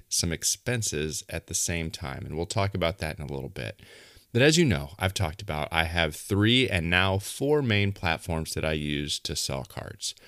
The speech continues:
I sell a lot of, of base and inserts on Sport Lots. It's one of my, my first sources and go-to places. I sell and flip a lot on ComC, both from a submission process as well as buying and flipping directly on the site.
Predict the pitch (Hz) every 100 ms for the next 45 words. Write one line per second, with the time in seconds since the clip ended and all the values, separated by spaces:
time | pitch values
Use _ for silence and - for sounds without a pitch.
0 | - - - 78 - 78 73 73 76 73
1 | 76 - - - 78 80 90 110 123 117
2 | 104 104 107 107 98 110 - 80 73 71
3 | 87 98 - - _ _ _ _ _ -
4 | - 92 92 95 101 101 95 92 - 80
5 | - 76 80 78 78 - 80 78 80 -
6 | 80 - 73 73 69 78 - 80 - -
7 | 87 90 - 87 - 92 92 85 85 -
8 | 85 82 - 87 85 - 95 113 82 80
9 | - 78 78 - 71 85 95 104 95 -
10 | 90 95 92 95 - 80 80 80 82 78
11 | - 76 82 87 92 78 - 80 80 80
12 | - 80 80 95 - 71 73 -